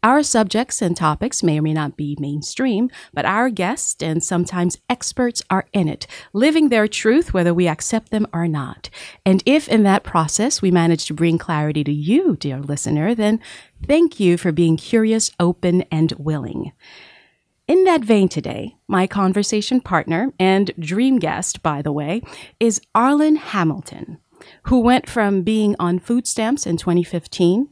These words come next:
and sleeping on the floor of the San Francisco airport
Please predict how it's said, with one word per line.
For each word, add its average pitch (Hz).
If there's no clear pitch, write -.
and 156
sleeping 190
on 175
the 165
floor 170
of 147
the 151
San 175
Francisco 156
airport 196